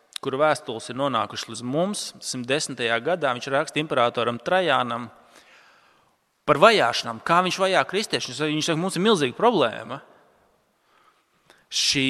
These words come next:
ļaunā mācība izplatās visur. Mēs nezinām, ko viņi iesākt. Simt desmitajā gadā mums jau ir vēsturiskas liecības, šīs Plīnija vēstules, ko viņš raksta Trajānam, par to, ka kristietība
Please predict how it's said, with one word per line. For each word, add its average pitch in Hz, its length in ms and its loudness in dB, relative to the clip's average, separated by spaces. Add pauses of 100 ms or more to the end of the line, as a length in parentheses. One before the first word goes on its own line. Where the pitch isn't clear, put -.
(100)
ļaunā 196 480 8
mācība 127 880 2 (300)
izplatās 165 480 2
visur. 180 460 -2 (1400)
Mēs 147 100 -4
nezinām, 214 300 4
ko 190 100 2
viņi 233 220 2
iesākt. - 340 -2
Simt 160 160 -6
desmitajā 190 540 2
gadā 190 300 2
mums 151 200 -4
jau 156 80 -2
ir 151 80 -2
vēsturiskas 170 840 -2 (420)
liecības, 170 400 -2
šīs 139 160 -4
Plīnija 226 460 -4
vēstules, 208 480 -2
ko 131 80 -6
viņš 131 160 -4
raksta - 240 -2
Trajānam, 131 560 2 (1600)
par 139 100 0
to, 175 240 4
ka 143 140 -2 (340)
kristietība 147 920 2